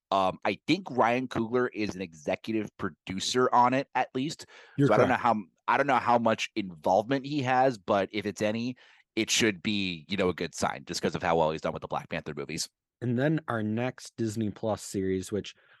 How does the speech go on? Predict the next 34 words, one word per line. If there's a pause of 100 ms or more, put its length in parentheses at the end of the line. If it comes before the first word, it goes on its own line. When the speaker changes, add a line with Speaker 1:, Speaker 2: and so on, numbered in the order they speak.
(260)
Speaker 2:
obviously
it's
coming
in
phase
five,
but
we
don't
know
the
date (100)
or
anything
yet.
It (100)
could
be (800)
late
twenty
twenty-three,
early
twenty
twenty-four.
It
could
get
delayed, (280)
but
it's (100)
Agatha
Coven
of
Chaos.